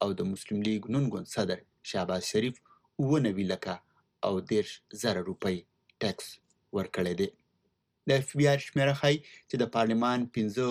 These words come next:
غړو لخوا ورکړل شوی ټکس د ټولو پارلماني غړو ورکړي ټکس شپېته فیصده جوړیږي او پنځه څلوېښت پارلماني غړو په تیر مالي کال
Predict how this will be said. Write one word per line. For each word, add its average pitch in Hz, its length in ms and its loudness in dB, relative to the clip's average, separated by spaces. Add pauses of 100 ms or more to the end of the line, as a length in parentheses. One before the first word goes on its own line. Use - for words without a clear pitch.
(100)
غړو 143 240 4
لخوا 90 260 -6 (640)
ورکړل 107 320 0 (100)
شوی 123 200 2 (140)
ټکس 139 260 -4 (340)
د 117 220 -2
ټولو 151 300 2
پارلماني 95 520 0
غړو 117 220 2 (340)
ورکړي 117 380 0 (140)
ټکس - 260 -10 (240)
شپېته - 400 -2
فیصده 92 400 -2
جوړیږي 95 380 -2 (380)
او 98 60 2 (120)
پنځه 107 220 0 (120)
څلوېښت 113 440 0
پارلماني 95 520 0
غړو 120 180 2 (400)
په 143 140 2
تیر 160 220 4
مالي 95 280 0
کال 92 140 0